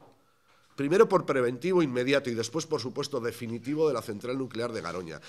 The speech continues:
sin esperar ni un solo mes, sin esperar al dos mil trece.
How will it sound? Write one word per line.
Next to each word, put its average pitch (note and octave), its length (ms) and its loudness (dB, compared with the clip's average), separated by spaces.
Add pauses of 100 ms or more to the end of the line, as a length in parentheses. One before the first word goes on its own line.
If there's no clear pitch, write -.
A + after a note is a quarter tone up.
sin D3+ 340 2
esperar D#3 720 4
ni D3+ 240 0
un F3 140 2
solo E3 320 -2
mes, A#2+ 180 -2
sin A#2 160 -6
esperar A#2+ 340 -4
al D3 120 2
dos A#2+ 180 -2
mil B2+ 180 -6
trece. F2 440 -12